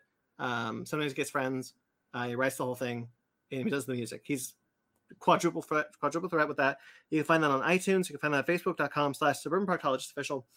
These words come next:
or Instagram at Sub Proc Podcast. Thank you to Mike Matola. Mike, you're great. You've done four, three logos for us now.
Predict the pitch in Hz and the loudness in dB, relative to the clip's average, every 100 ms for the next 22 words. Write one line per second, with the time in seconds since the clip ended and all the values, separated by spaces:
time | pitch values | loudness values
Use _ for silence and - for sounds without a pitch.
0 | _ _ - 156 156 170 - 160 156 - | _ _ 0 2 4 0 0 2 2 0
1 | 156 - 160 147 135 120 117 - 120 - | -4 -2 -2 -2 -2 -4 -6 -6 -10 -6
2 | - 233 214 202 185 165 175 170 170 - | -2 0 2 0 0 4 6 6 2 -10
3 | - 185 196 - 143 190 202 196 147 156 | 2 4 4 2 0 4 4 2 -4 -4
4 | 147 - 196 233 185 - - 233 226 208 | -2 4 6 6 4 -4 2 6 6 6
5 | 196 202 180 190 180 175 185 | 4 2 2 4 4 4 2